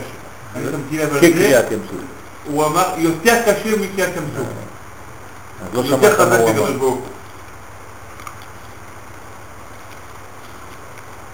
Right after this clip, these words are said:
Speaker 2: אז
Speaker 1: אני שמעתי
Speaker 2: בחינת
Speaker 1: מה
Speaker 2: אלול, עיקר העבודה היא להחזיר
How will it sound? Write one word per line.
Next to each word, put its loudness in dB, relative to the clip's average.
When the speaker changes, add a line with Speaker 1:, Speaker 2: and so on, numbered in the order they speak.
Speaker 2:
אז 0
Speaker 1:
אני -4
שמעתי 2
Speaker 2:
בחינת 10
Speaker 1:
מה 0
Speaker 2:
אלול, 8
עיקר 10
העבודה 10
היא 6
להחזיר 6